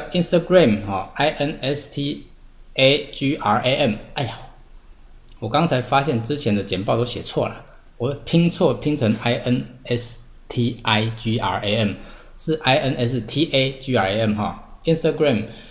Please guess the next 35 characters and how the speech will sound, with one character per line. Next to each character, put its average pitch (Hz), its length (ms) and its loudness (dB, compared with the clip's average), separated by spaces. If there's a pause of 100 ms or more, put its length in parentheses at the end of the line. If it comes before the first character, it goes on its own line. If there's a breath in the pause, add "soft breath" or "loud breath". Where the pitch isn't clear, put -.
(380 loud breath)
那 175 180 -2
Instagram 214 580 6
它 185 160 6
是 190 180 2
一 180 100 6
个， 127 520 6 (800)
呃， 120 300 2
我 127 160 0
觉 160 180 4
得 151 240 6
它 156 180 2
是 151 260 -2
一 127 80 -4
个 117 260 0
很 113 260 -2
小 90 540 0
的 90 300 -2 (340)
脸 98 260 4
书 135 220 0
版 104 360 -2
本， - 140 -4 (600 soft breath)
那 135 120 -2
它 165 320 0 (100)
也 117 120 2
已 107 100 0
经 143 220 -2
被 135 160 6
脸 92 200 4
书 120 220 -2
收 147 240 2
购 160 320 6
了， 90 180 -4
所 165 280 2
以 160 60 6
呢， 131 260 2